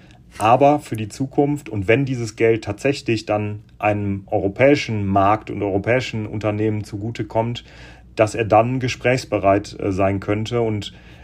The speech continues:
ich glaube, in diese Richtung, äh, werden die Diskussionen auch gehen. Das werden auch in Deutschland, äh, sehr schwierige Diskussionen, äh, weil's da, wie so oft, muss man sagen, um, um deutsches Geld für europäische Projekte gehen wird. Aber vor dem Hintergrund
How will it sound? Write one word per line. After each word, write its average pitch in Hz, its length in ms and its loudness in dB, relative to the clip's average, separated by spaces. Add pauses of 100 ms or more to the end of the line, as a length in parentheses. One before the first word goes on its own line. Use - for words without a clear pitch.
(160)
ich 104 120 -4
glaube, 107 260 6
in 107 60 -2
diese 101 240 0
Richtung, 107 480 0
äh, 95 240 -2
werden 104 160 2
die 98 80 -4
Diskussionen 104 580 -4
auch 101 180 -4
gehen. 101 200 2
Das 90 180 -2
werden 107 240 4
auch 107 160 2
in 104 120 -2
Deutschland, 107 600 2
äh, 104 220 -2
sehr 98 160 0
schwierige 123 400 -4
Diskussionen, 120 800 -4 (260)
äh, 101 180 -2
weil's 98 240 2
da, 101 400 6 (140)
wie 101 260 -8
so 110 220 2
oft, - 500 -2
muss 113 220 -6
man 110 160 2
sagen, 110 360 4
um, 107 180 -4
um 101 160 -4
deutsches 107 420 2
Geld 110 220 4
für - 100 -6
europäische 107 420 0
Projekte 107 420 0
gehen 113 300 -2
wird. 113 260 -4 (540)
Aber 110 560 6
vor 107 220 -2
dem 101 120 2
Hintergrund 107 840 -2